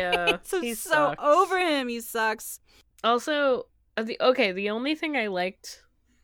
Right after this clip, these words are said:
Speaker 1: I thought the snake was really funny, but also one of my favorite lines in the whole episode is, "Chill, worm, I'm gonna make you a star." <laughs>
Speaker 2: Chill, worm.
Speaker 1: Which
Speaker 2: Oh,
Speaker 1: is something
Speaker 2: that's
Speaker 1: that
Speaker 2: so
Speaker 1: Glory said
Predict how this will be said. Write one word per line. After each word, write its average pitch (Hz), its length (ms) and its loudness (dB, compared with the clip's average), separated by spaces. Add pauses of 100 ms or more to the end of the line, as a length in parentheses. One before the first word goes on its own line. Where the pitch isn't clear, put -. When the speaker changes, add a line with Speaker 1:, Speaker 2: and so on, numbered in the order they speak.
(340)
Speaker 1:
I 220 100 6
thought 277 200 4
the 277 100 0
snake 180 340 -2
was 180 180 0
really 151 260 -4
funny, 170 440 -2
but 175 240 2
also 165 440 2
one 170 200 -2
of 175 100 -4
my 170 140 0
favorite 160 420 -4
lines 151 540 -10
in 165 180 -4
the 151 120 -6
whole 156 320 -4
episode - 580 -6
is, - 300 -6 (420)
"Chill, 339 380 2
worm, 254 560 0
I'm 269 160 -4
gonna 247 160 -2
make 190 280 -4
you 233 140 -2
a 196 80 0
star." 196 640 2
<laughs> 277 80 6 (1160)
Speaker 2:
Chill, 427 600 0
worm. 339 460 0 (340)
Speaker 1:
Which 440 600 -2
Speaker 2:
Oh, 453 380 12
Speaker 1:
is 453 80 6
something 392 320 6
Speaker 2:
that's 392 140 2
Speaker 1:
that 370 40 -4
Speaker 2:
so 370 40 -10
Speaker 1:
Glory 370 440 2
said 226 380 8